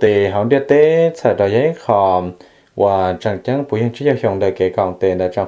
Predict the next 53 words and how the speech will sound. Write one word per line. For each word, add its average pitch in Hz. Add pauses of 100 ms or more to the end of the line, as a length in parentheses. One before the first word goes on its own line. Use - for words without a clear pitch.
phương 92
đã 95
biết 131
chờ 92
thiếu 143
ủng 107
cả 92
unicef. 92 (560)
Nôn 151
rồi 131
tệ 92
địa 123
tế 143
tạo 101
mắc 127
kiện 95
vào 98
băng 131
còn 92
đùa, 92
nhất 131
là 113
hướng 135
tì 113
cầu 95
chữ 135
cầu 95
lì 95
đã 92
số 107
số 107
lúc 139
hồng 92
và 90
họ 90 (100)
biết 127
sợ 95
đầu, 92 (280)
chỉ 104
kiện 101
gà 107
xe 135
hạt 117
xa 120
khỏi 95
chẳng 92
chẳng 131
đời 117
kiện 90
rồi 90
tệ 92
sợ 92
đầu 92